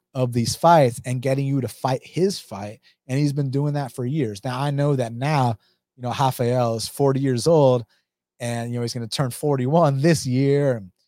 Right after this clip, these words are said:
you know, he's fallen on some hard times, lost to Cody Garbrandt, which is a big, <laughs> a big red flag. But, um,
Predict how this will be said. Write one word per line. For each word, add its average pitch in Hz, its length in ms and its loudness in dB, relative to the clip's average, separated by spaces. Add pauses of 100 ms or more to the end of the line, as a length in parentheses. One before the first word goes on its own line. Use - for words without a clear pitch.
(180)
you 113 80 -20
know, 113 80 -8
he's 123 120 -4
fallen 139 300 0
on 131 120 -4
some 127 140 -8
hard 135 360 -2
times, 123 520 -2 (420)
lost 135 300 -2
to 127 80 -16
Cody 135 400 0
Garbrandt, 123 680 -4
which 120 280 -14
is 113 180 -12
a 117 320 -16 (100)
big, 120 380 -6
<laughs> - 60 -14
a 147 100 0
big 127 240 -4
red 127 240 -6
flag. 120 480 -6
But, 107 200 -6
um, 104 320 -8